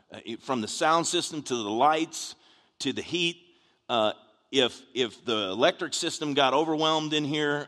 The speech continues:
what would happen? Anybody? A breaker, right? The, the breaker would blow. What would you have to go do? You would have to go reset the breaker. Isn't that correct? Um, how many of you have a smartphone on you?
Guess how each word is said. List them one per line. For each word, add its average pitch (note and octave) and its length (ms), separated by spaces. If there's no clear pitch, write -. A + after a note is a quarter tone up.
what C3+ 200
would B2+ 100
happen? A2+ 320
Anybody? C#3+ 480
A B2 120
breaker, C3+ 680
right? C#3 340
The, A#2 240
the A#2+ 80
breaker E3+ 420
would D#3+ 220
blow. C3 380
What B2+ 160
would C#3+ 140
you C3+ 80
have C#3 180
to B2+ 80
go C3 140
do? D#3+ 180
You G#2+ 160
would G#2 80
have C3 220
to B2 80
go A#2+ 340
reset D3 600
the B2+ 80
breaker. C#3+ 380
Isn't A#2+ 220
that B2 140
correct? C#3 320
Um, A#2+ 460
how D#3+ 160
many F3 160
of C#3 120
you D3+ 380
have D3 300
a A#2+ 220
smartphone C#3+ 640
on G2+ 200
you? F2 140